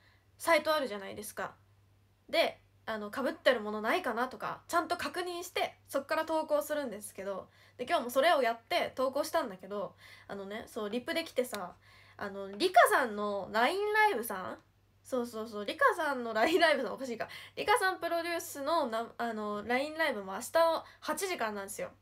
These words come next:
それで、あの、気づいて、で、めっちゃみんな見てほしいんだけど、エヌジーティーの公式のホームページ、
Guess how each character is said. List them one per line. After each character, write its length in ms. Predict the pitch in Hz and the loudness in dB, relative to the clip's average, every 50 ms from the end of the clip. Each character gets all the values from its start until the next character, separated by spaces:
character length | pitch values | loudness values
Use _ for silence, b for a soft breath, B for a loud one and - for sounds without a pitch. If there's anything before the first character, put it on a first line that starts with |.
| _ _ _ _ _ _ b b b b b b | _ _ _ _ _ _ b b b b b b
そ 200 | - - - - | -18 -12 -6 -4
れ 160 | 294 311 339 320 | -2 -2 -2 -6
で、 60 | 330 - _ _ _ - | -8 -16 _ _ _ -6
あ 140 | - 233 226 | -4 -4 -2
の、 240 | 220 220 220 214 226 | -2 -4 -6 -6 -6
気 140 | 240 269 262 | -6 -6 -4
づ 180 | 220 320 285 | -2 0 -2
い 60 | 240 - | -2 -2
て、 280 | 196 190 185 - - 202 | -4 -8 -8 -8 -8 2
で、 280 | 220 254 240 - - - - | 2 2 2 2 -4 -14 -12
め 60 | - | -12
っ 40 | 247 | -6
ち 60 | 240 | -6
ゃ 40 | 277 | -4
み 100 | 277 320 | -4 -2
ん 40 | 294 | -4
な 60 | 311 | -4
見 100 | 320 339 | -4 -4
て 60 | 349 | -4
ほ 80 | 262 254 | -4 -6
し 60 | 240 | -6
い 60 | 214 | -6
ん 20 | 208 | -8
だ 80 | 202 | -8
け 80 | 202 190 | -10 -8
ど、 100 | 190 196 | -8 -6
エ 80 | - 226 | -4 -4
ヌ 100 | 285 330 | -4 0
ジ 120 | 320 415 | 2 0
ー 40 | 381 | 2
テ 80 | 381 | 2
ィ 20 | 311 | 0
ー 20 | |
の 80 | 247 247 | -2 0
公 180 | - 269 311 | 0 0 0
式 220 | 349 - - 302 294 | 0 0 -2 -2 -2
の 80 | 285 | 0
ホ 80 | 311 294 | 0 0
ー 80 | 285 285 | -2 -2
ム 60 | 277 | 0
ペ 160 | 285 277 247 | 4 4 4
ー 20 | |
ジ、 260 | 233 190 196 208 208 | 4 4 -4 -8 -8